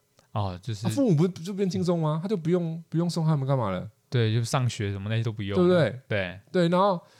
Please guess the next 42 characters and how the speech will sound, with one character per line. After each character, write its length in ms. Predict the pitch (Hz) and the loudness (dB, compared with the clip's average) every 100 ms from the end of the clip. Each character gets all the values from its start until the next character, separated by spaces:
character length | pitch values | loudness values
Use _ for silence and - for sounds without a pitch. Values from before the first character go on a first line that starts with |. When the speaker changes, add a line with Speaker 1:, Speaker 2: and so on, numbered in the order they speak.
| _ _ | _ _
Speaker 2:
那 80 | 196 | -2
你 80 | 185 | 0
要 80 | 190 | 0
想 240 | - 127 | 0 0
嘛， 100 | 117 | 0
那 140 | 165 185 | 0 -2
这 100 | 185 | 0
个 580 | 165 147 139 117 107 - | 0 2 2 0 -4 -10
夏 320 | - - 160 | -10 0 2
天 240 | 139 143 135 | 4 2 0
嘛， 360 | 135 104 85 - _ _ _ | 0 -4 -6 -12 _ _ _
呃， 460 | 139 135 120 117 113 _ _ _ | 0 2 2 -2 -8 _ _ _
是 160 | - 175 | -8 -6
不 80 | |
是 240 | 156 170 147 | -6 -2 -2
就 220 | 151 143 | 2 2
有 60 | 120 | 2
很 180 | 90 | -2
多 220 | 95 113 113 | -4 -2 -2
一 40 | |
些 220 | 117 113 | -2 -4
活 220 | 110 90 | -4 -8
动 260 | - 110 92 | -6 -6 -4
啊， 160 | 87 82 | -6 -6
什 100 | 90 | -10
么 120 | 85 | -10
什 120 | 87 | -10
么 80 | 85 | -8
的 20 | 85 | -8
啊， 160 | 85 | -10
可 140 | - 101 | -6 -6
以 100 | 92 | -6
什 140 | - | -8
么 100 | 85 | -12
吃 160 | - 107 | -14 -14
吃 140 | 110 | -8
喝 160 | 104 98 | -6 -4
喝 160 | 95 | -4
啊， 80 | 95 90 | -4 -6
旅 160 | 87 | -8
游 160 | 85 85 | -6 -6
啊？ 200 | 87 | -8